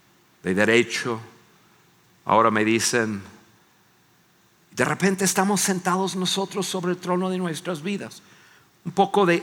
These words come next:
éxito profesional. Nos suben y luego nos suben y otra vez. Y, y, y,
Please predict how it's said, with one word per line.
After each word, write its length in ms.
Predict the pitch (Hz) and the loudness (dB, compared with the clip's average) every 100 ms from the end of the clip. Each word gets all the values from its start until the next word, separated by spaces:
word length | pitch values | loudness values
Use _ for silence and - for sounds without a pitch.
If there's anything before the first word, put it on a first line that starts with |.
| 180 | 0
éxito 720 | 185 - 190 180 190 156 - - - - | 0 0 0 2 2 2 0 -12 -20 -2
profesional. 1160 | 180 180 180 156 - 170 160 175 160 135 113 - - - _ _ _ _ _ _ _ _ _ _ _ _ _ _ _ _ | 2 4 4 0 2 2 4 4 4 2 -4 -14 -20 -20 _ _ _ _ _ _ _ _ _ _ _ _ _ _ _ _
Nos 200 | - 120 | -8 -4
suben 500 | - - 180 170 139 | -2 6 8 8 2
y 60 | 135 | 2
luego 200 | 143 151 | 2 2
nos 180 | 147 143 | 0 -2
suben 400 | - 175 160 151 | 0 2 2 2
y 40 | |
otra 340 | 160 156 160 151 | 2 2 2 4
vez. 320 | 156 147 - | 4 2 -2
Y, 80 | 135 - - | -6 -10 -6
y, 60 | - | -6
y, 260 | 147 151 | -6 -10